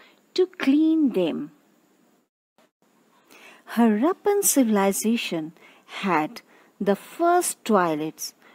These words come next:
with flush in the ancient world. Drainage system of Harappan was very unique. This shows that they paid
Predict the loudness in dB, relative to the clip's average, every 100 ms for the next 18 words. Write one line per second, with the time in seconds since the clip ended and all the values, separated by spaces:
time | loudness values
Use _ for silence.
0 | _ -8 -6 -6 -8 0 2 2 -6 -16
1 | -18 -20 _ _ 2 4 6 4 0 0
2 | 2 2 0 0 0 2 0 -4 -8 -4
3 | -2 -2 -4 -8 -14 _ _ _ _ _
4 | _ _ _ _ _ _ _ _ _ -20
5 | -20 -20 -20 _ -8 0 4 4 4 0
6 | -2 -4 -4 -4 -4 -4 -8 -6 2 2
7 | 0 -4 4 6 6 2 -2 -8 -8 -14
8 | _ -20 -20 _ -2 0 0 -2 0 2
9 | 4 4 4 2 2 -2 -6 -12 _ _
10 | _ -12 -8 -8 -10 -6 -4 -4 -6 -8
11 | -12 -20 _ _ _ -4 -2 -2 -6 -12
12 | _ -6 -4 -6 _ 0 2 2 0 -4